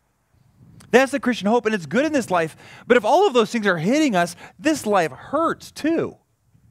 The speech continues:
And so it's very easy for someone to, to love the riches. And I think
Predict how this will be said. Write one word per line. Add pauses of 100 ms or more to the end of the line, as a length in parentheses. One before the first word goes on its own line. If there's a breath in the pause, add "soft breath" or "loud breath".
(720)
And
so
it's
very
easy
for
someone
to, (280 soft breath)
to
love
the
riches. (920)
And
I
think